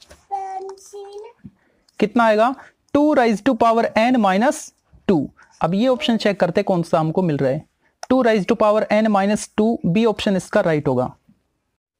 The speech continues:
Next जो question number seventeen है, सेवनटीन में इसने बोल रखा है कि कोई एक function है जो R to R में इस प्रकार define है कि जो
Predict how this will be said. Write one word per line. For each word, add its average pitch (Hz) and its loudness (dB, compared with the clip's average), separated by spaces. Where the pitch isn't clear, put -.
Next 247 -6
जो 294 -2
question 294 -4
number 285 -2
seventeen 262 -4
है, 269 -2
सेवनटीन 269 -4
में 269 -4
इसने 262 -8
बोल 247 -4
रखा 247 -4
है 277 -2
कि 269 -6
कोई 269 -2
एक 269 -6
function 233 -6
है 269 -2
जो 269 -4
R 214 0
to 269 -6
R 226 -4
में 254 -4
इस 254 -6
प्रकार 247 -6
define 226 -6
है 233 -12
कि 269 -6
जो 254 -6